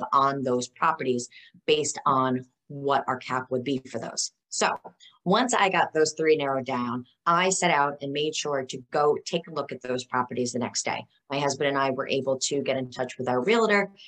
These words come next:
and we scheduled those three showings. Now, here is something that is always very interesting when you're looking at properties. There was one property out of those three that when I saw, I absolutely fell in love with.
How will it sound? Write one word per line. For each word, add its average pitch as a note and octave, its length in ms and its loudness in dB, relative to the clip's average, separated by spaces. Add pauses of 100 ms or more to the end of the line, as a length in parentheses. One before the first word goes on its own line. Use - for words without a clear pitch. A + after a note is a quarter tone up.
(180)
and D#3 220 -2
we D3+ 160 -2
scheduled D3 600 0
those D3 280 2
three C#3 140 -6
showings. - 520 -6
Now, E3+ 340 -2 (560)
here A#3+ 200 6
is C#4 140 2
something G3 300 -2
that E3 120 0
is D#3 140 0
always F3 280 0
very E3 240 -6
interesting C#3+ 540 -6
when C3+ 100 -4
you're C3 140 0
looking C3 240 -4
at - 100 -8
properties. - 600 -6 (440)
There F#3 220 6
was G3 280 0
one D#3+ 260 0
property D#3 520 -4
out C3+ 140 -4
of C#3+ 100 -8
those E3 260 -2
three - 400 -4 (340)
that C3+ 240 -2
when B2+ 200 0
I D#3+ 220 2
saw, E3+ 440 2 (180)
I D3+ 240 -2 (100)
absolutely C#3+ 680 -4
fell C3 320 0
in B2+ 240 -6
love B2+ 220 -2
with. - 160 -12